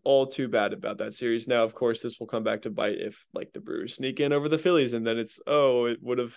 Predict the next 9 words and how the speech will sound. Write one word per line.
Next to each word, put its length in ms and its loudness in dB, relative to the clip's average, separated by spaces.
helped 280 2
to 180 0
catch, 260 2
chase 160 -4
down 180 0
the 60 -4
Padres," 480 2
but 320 2
whatever. 460 -2